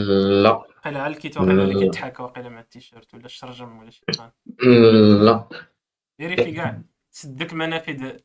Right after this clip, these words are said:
Speaker 2: منافذ صداع، فوالا. شي كامل باش الاخوات يسمعوا مزيان، بيان سور. ملا استاذ، قلتي لقيتي الدنيا خاويه اليوم ثمانية شو تنبير؟
Speaker 1: آه، قلت لك المقارنه بالنهار الاول الصاد، لا دوز الاولى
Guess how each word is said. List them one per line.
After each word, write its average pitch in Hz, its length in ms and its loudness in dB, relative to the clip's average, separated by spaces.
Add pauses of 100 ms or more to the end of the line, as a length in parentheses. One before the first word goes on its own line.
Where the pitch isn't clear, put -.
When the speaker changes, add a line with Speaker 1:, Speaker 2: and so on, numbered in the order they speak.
(240)
Speaker 2:
منافذ 147 540 -16
صداع، 131 340 -18
فوالا. 127 720 -14 (540)
شي 156 40 -20
كامل 151 260 -8
باش 131 200 -16
الاخوات 131 420 -12
يسمعوا 123 320 -18
مزيان، 117 320 -20
بيان 113 200 -20
سور. 107 260 -20 (1800)
ملا 202 160 -10
استاذ، 226 340 -16 (480)
قلتي 175 400 -8
لقيتي 170 320 -10
الدنيا 143 260 -8
خاويه 165 360 -6
اليوم 160 260 -10
ثمانية 156 300 -16
شو 147 140 -18
تنبير؟ 151 400 -14 (1400)
Speaker 1:
آه، 180 60 6
قلت 151 140 0
لك 156 100 0
المقارنه 147 540 2
بالنهار 131 420 -4
الاول 147 360 -6
الصاد، 156 540 -8
لا 123 180 4
دوز 123 200 0
الاولى 151 340 4